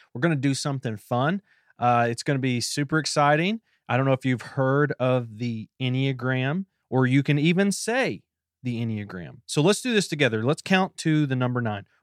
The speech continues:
One, two, three, four, five, six, seven, eight, nine.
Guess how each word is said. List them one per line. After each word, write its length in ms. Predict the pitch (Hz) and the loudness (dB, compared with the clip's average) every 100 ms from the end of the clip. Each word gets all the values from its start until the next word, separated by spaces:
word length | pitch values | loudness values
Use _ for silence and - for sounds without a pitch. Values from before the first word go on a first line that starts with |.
| - | -4
One, 380 | 113 113 151 196 _ _ | 0 0 0 -4 _ _
two, 420 | - 120 110 147 196 _ _ - | -8 -4 -2 -2 -4 _ _ -4
three, 380 | 113 107 170 - _ _ | -2 0 -2 -4 _ _
four, 360 | - 107 107 175 _ _ _ | -2 0 0 -2 _ _ _
five, 340 | - 104 104 170 _ - | -2 0 0 -2 _ -12
six, 640 | - - 117 151 - - _ | -8 -4 -2 -4 -6 -10 _
seven, 560 | - - 120 117 151 170 _ _ | -10 -4 -2 0 -2 -4 _ _
eight, 340 | 135 123 156 - _ _ | 2 4 2 -2 _ _
nine. 540 | 127 190 240 180 113 | 4 6 6 4 2